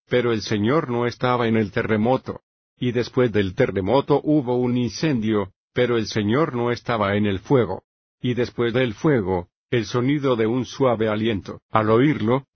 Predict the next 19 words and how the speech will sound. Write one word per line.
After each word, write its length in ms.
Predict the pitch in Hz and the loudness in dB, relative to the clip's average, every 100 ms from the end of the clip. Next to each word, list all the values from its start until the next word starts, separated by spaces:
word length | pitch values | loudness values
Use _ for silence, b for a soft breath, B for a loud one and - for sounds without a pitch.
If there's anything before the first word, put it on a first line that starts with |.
| _ | _
Elías 440 | 113 113 147 156 | -4 0 0 0
salió 460 | - 135 120 131 147 | -2 -2 0 0 0
y 80 | 131 | -2
se 160 | 131 | -4
cubrió 420 | - 135 120 151 151 | -4 -2 0 0 0
la 160 | 147 | -2
cara 340 | - 151 143 - | -2 -2 -2 -2
con 220 | 139 107 | -2 0
su 180 | 120 107 | -2 0
túnica, 640 | 160 139 107 - 95 - _ _ | 0 0 0 -4 -12 -16 _ _
y 120 | 131 | -4
tomó 340 | 123 101 110 107 | -2 -2 -2 -2
su 200 | - 113 | -4 -2
lugar 380 | 110 107 127 | -2 0 0
en 120 | 131 110 | 0 0
la 180 | 98 | 0
abertura 600 | 95 104 98 - 131 113 | 0 -2 -2 -2 0 0
del 240 | 104 113 113 | 0 0 2
agujero. 640 | 107 104 104 120 110 90 | 2 0 -2 -2 -2 -4